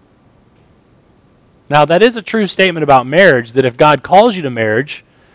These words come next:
you can't fulfill your calling apart from that marriage. But this tells us more about being human than it does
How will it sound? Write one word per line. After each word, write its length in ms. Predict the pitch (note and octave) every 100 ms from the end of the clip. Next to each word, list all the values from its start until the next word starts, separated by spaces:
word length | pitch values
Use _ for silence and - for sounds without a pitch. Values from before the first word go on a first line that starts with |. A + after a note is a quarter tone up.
| _ _
you 100 | C#3+
can't 300 | - F#3+ D#3
fulfill 320 | - C#3+ D#3+
your 100 | D3
calling 360 | C3 D3+ D3 C3
apart 320 | A2 D3+ B2+
from 240 | - A3+
that 180 | G#3 F2+
marriage. 480 | F2 D#2+ G2+ C3 - _ _ _ _ _ _
But 80 | C#3
this 160 | G#3+
tells 260 | - A#3+ G#3+
us 120 | D#3+
more 200 | F3+ F3
about 280 | D3+ D3 B2
being 220 | C#3+ A#2
human 340 | A#2+ G3+ C3
than 120 | A2 A#2
it 100 | G#2+
does 460 | A2 A2 G#2+ -